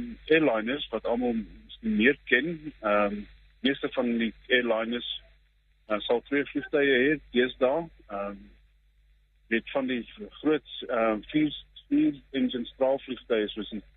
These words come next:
eh, Boeing sewe vier sewe, daar raak minder van hulle want hulle is minder efficiënt as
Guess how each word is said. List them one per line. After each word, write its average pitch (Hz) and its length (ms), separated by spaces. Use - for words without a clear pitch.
eh, 104 180
Boeing 113 360
sewe 120 280
vier 110 260
sewe, 127 360
daar 120 400
raak 113 260
minder 123 360
van 117 160
hulle 104 240
want 104 400
hulle 113 200
is 113 100
minder 113 400
efficiënt 120 760
as 101 220